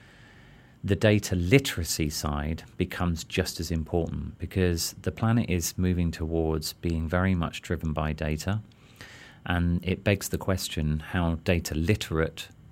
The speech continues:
we all are, how data literate a retailer is. And when we talk about data literacy, we really are talking about retailers having people inside the business that have the ability to read data and be able to do something with it,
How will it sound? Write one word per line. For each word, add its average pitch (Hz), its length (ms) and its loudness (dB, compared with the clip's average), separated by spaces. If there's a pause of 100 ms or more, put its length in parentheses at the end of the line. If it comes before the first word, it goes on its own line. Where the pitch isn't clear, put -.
we 85 180 2
all 78 220 4
are, 92 260 0 (220)
how 92 220 0
data 85 340 0
literate 85 640 -2 (120)
a 80 120 0
retailer 80 680 -2
is. 78 400 -2 (580)
And 90 100 2
when 95 100 8
we 92 80 8
talk 117 200 2
about 82 300 0
data 80 280 0
literacy, 82 600 -4
we 95 140 -2
really 98 240 4
are 87 160 2
talking 85 480 -2
about 80 460 -2 (420)
retailers 85 840 2
having 82 320 -4
people 92 320 -2
inside 80 460 0
the 80 60 -4
business 80 640 -2 (420)
that - 120 -6
have 90 200 -2
the 85 120 0
ability 80 460 -2
to - 160 -6
read 87 540 0 (120)
data 92 520 0 (260)
and 80 80 -2
be 82 120 -2
able 78 160 -4
to 78 100 -6
do 80 160 -2
something 78 460 -4
with 80 140 0
it, 104 180 0